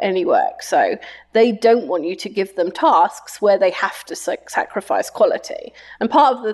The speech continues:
part of the good thing about high C working for a high D is that you can teach them over time that sometimes urgency or speed or doing something at eighty percent is a good thing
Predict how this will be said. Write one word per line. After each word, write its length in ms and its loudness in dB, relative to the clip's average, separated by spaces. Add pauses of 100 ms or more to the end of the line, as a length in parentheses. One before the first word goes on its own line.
(300)
part 240 2 (100)
of 140 -16
the 400 -2
good 220 -2
thing 160 0
about 340 2
high 540 0
C 500 -4 (300)
working 340 2
for 160 0
a 60 2
high 180 0
D 300 -2
is 140 -4
that 160 -4
you 140 -2
can 240 -2
teach 360 -2
them 180 -2
over 260 0
time 420 -2
that 180 -4
sometimes 840 0 (440)
urgency 580 0
or 120 -4
speed 600 -4
or 360 4 (340)
doing 300 4
something 400 -4
at 100 -8
eighty 280 -6
percent 580 -4 (500)
is 160 2
a 60 4
good 340 0
thing 420 -2